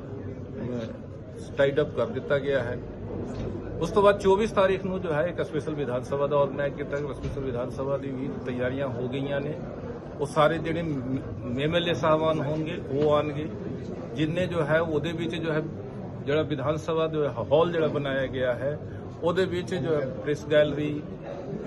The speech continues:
ਜੇ ਆਫਿਸਰਸ ਗੈਲਰੀ, ਮੇਨ ਜੋ ਹੈ ਐਮ ਐਲ ਏ ਸਾਹਿਬਾਨ ਉਹਨਾਂ ਨੂੰ ਬੈਠਣ ਦਾ ਤੇ ਸਾਰੀਆਂ ਜੋ ਜਿਸ ਤਰ੍ਹਾਂ ਜੋ ਹੈ generally ਜੋ ਹੈ ਅਵੇਲੇਬਲ ਹੁੰਦਾ ਹੈ ਸਾਰੀ ਫੈਸਿਲਿਟੀ, ਉੱਥੇ ਫੈਸਿਲਿਟੀਜ਼ ਅਵੇਲੇਬਲ ਹੋਣਗੇ। ਉਹਦੀ ਵੀ ਤਿਆਰੀ ਹੋ ਗਈ ਹੈ।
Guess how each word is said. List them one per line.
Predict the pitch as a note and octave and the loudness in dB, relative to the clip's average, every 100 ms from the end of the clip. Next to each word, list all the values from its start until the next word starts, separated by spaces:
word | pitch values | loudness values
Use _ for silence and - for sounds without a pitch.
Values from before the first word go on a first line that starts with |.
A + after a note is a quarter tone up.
| - - - - - | -6 -6 -8 -10 -6
ਜੇ | A#2 C3+ C3 B2 A#2+ | 0 2 2 0 0
ਆਫਿਸਰਸ | B2 C3+ C#3 D#3 - D#3 | 0 0 0 0 4 6
ਗੈਲਰੀ, | D3+ D3 D3 D3 D3 - - - - B2+ | 6 6 0 -2 -4 -8 -8 -10 -8 -2
ਮੇਨ | C#3+ E3 F3 | 0 0 0
ਜੋ | D3+ D3 | 0 2
ਹੈ | C3 D3 C3+ - - - | 4 4 4 -4 -8 -4
ਐਮ | C3+ D3 | 0 2
ਐਲ | D3+ | 2
ਏ | D3 | 2
ਸਾਹਿਬਾਨ | - C#3 C#3+ C#3+ | 2 2 2 2
ਉਹਨਾਂ | C#3+ D3+ | 0 0
ਨੂੰ | D3 | 0
ਬੈਠਣ | C#3 C3+ C#3 | 0 -2 -4
ਦਾ | C#3 C3+ C#3 | 0 0 0
ਤੇ | C3+ | -2
ਸਾਰੀਆਂ | D3 E3 F#3 G#3 G#3+ | 0 4 4 4 0
ਜੋ | F3+ | 0
ਜਿਸ | D3+ D3+ | -2 0
ਤਰ੍ਹਾਂ | F3+ F3+ | 0 0
ਜੋ | E3 | 0
ਹੈ | D3 E3+ - D3+ | 0 0 -2 0
generally | D#3 F3+ G#3+ | 0 2 0
ਜੋ | G3 E3 | 0 2
ਹੈ | D3 D#3 | 4 4
ਅਵੇਲੇਬਲ | C#3 C#3+ D#3 E3+ | 4 4 2 2
ਹੁੰਦਾ | C#3 C#3 D3 | -2 2 2
ਹੈ | |
ਸਾਰੀ | C3+ C#3 C#3+ | 4 0 0
ਫੈਸਿਲਿਟੀ, | C#3 C3+ - C#3+ | -2 -4 -4 -4
ਉੱਥੇ | E3+ D#3 | -4 -4
ਫੈਸਿਲਿਟੀਜ਼ | D3 C3 C#3 C#3 C3+ | -2 -4 -4 -4 -4
ਅਵੇਲੇਬਲ | A#2+ B2 B2+ C#3+ | -4 -4 -2 -2
ਹੋਣਗੇ। | C#3+ D3 D3+ D#3 - - - - - | -2 -2 -4 -6 -8 -10 -10 -10 -2
ਉਹਦੀ | E3 F#3 | 2 4
ਵੀ | A#3 | 4
ਤਿਆਰੀ | A3 F#3 F3+ F3+ | 4 4 6 4
ਹੋ | E3 D3+ | 2 2
ਗਈ | C#3+ D3+ | 2 -2
ਹੈ। | E3 | -4